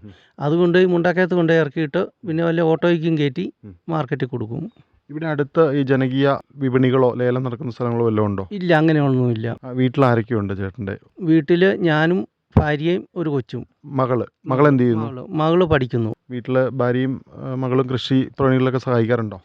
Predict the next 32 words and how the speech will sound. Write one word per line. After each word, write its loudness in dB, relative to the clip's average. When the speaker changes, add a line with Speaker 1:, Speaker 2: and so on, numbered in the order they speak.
Speaker 2:
ആ, 6
അത്യാവശ്യം 0
കൂടാറുണ്ട്. 0
Speaker 1:
ഉം. -14
Speaker 2:
ആ. -6
Speaker 1:
എത്ര -4
ഏക്കറിലാണ് 2
ഇപ്പൊ -4
കൃഷിയുള്ളത് 0
നിലവില്? -8
Speaker 2:
ഇപ്പം -10
മൂന്ന് 4
ഏക്കർ. 0
Speaker 1:
ഇതിനകത്ത് -2
നമ്മൾ -2
ജോലിക്കാരെ 2
പുറത്തുനിന്ന് -4
വിളിക്കാറുണ്ടോ? -2
Speaker 2:
ജോലിക്കാര് 4
വേനൽ 2
വരുമ്പം 2
Speaker 1:
ഉം. -20
Speaker 2:
അത്യാവശ്യം 0
എല്ലാത്തിൻ്റെയും 2
ചുവട്ടിൽ 2
പുതയിടേണ്ടതായിട്ട് 0
വരും. -4
Speaker 1:
ഉം. -18
Speaker 2:
അന്നേരം 2
മാത്രം 0
പണിക്കാരെ 0
വിളിക്കും. -6